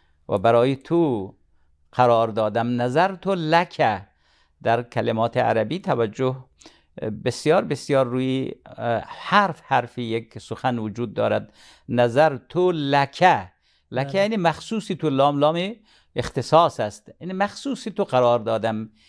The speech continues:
Speaker 1: که هیچ کسی را در او بهره‌ای و نفعی و چشم داشتی نباشد. و می‌دانیم در اینجا که منظور از اون کسی که در رحم این مادر هست حضرت مریم سلام الله علیها هست.
Speaker 2: درست.
Speaker 1: و اگر از همین لحظه که ما می‌بینیم در شکم مادر با چه مادری روبرو هست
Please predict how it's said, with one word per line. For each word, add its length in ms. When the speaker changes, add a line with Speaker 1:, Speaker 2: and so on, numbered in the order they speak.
Speaker 1:
که 100
هیچ 400
کسی 320
را 160
در 180
او 200
بهره‌ای 800
و 140
نفعی 500
و 80
چشم 400
داشتی 720
نباشد. 640
و 100
می‌دانیم 400
در 100
اینجا 300
که 120
منظور 360
از 120
اون 100
کسی 280
که 100
در 120
رحم 320
این 220
مادر 360
هست 340
حضرت 320
مریم 520
سلام 360
الله 260
علیها 480
هست. 420
Speaker 2:
درست. 320
Speaker 1:
و 140
اگر 240
از 140
همین 300
لحظه 340
که 120
ما 160
می‌بینیم 340
در 120
شکم 400
مادر 380
با 140
چه 200
مادری 400
روبرو 440
هست 400